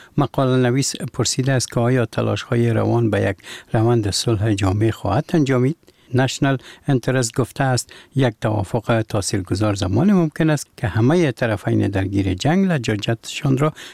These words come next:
کنار بگذارند، یعنی طالبان از تشکیل امارات اسلامی در افغانستان و حکومت از تاکید بالای عدم تغییرات در مواد قانون اساسی بگذرند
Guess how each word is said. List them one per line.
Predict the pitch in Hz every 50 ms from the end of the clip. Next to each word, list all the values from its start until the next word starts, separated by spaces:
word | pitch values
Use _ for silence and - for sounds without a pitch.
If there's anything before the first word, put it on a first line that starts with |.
| - -
کنار | - - 175 175 147 107
بگذارند، | 90 90 92 92 - - 98 95 92 87 101 110
یعنی | 117 123 131 131
طالبان | 123 - - 127 127 127 127 139 147 139
از | 131 117
تشکیل | - - 117 110 - - - 135 135
امارات | 131 123 123 123 127 131 131 - - -
اسلامی | 123 - - 123 113 120 147 143 - - - - - - -
در | - 151 143
افغانستان | 135 123 131 131 127 117 - - 147 143 139 135
و | 127 127 127 127
حکومت | 107 - - 117 113 120 120 - - - _
از | - 117 110 -
تاکید | - 120 107 104 - - 135 120 107 104
بالای | 107 104 107 110 113 117
عدم | 117 - 117 104 98 104 110 110 107
تغییرات | 107 - - 101 98 107 110 104 110 120 120 - - - - - - - 135
در | 120 110 107
مواد | 104 107 104 104 104 107 101 107 110 107 104
قانون | - - - 101 92 92 98 104 107
اساسی | 101 90 - - - 87 - - - 156
بگذرند | 139 165 156 139 147 151 143 147 147 143